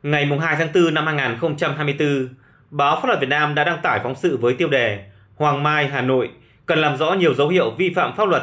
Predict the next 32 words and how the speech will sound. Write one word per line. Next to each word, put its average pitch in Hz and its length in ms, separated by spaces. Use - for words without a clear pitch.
tại 139 160
dự 135 100
án 135 240
công 165 140
viên 147 220
Hồ 139 140
Đền 117 140
Lừ. 120 240
Ngay 175 240
sau 220 140
khi 220 180
đăng 202 140
tải, 113 340
phóng 180 180
sự 190 120
đã 180 100
nhận 190 220
được 156 100
sự 175 180
quan 190 180
tâm 196 160
rất 233 100
lớn 202 460
từ 160 100
người 151 180
dân 185 340
và 135 280
chính 156 160
quyền 143 280
quận 147 140
Hoàng 127 160
Mai. 143 260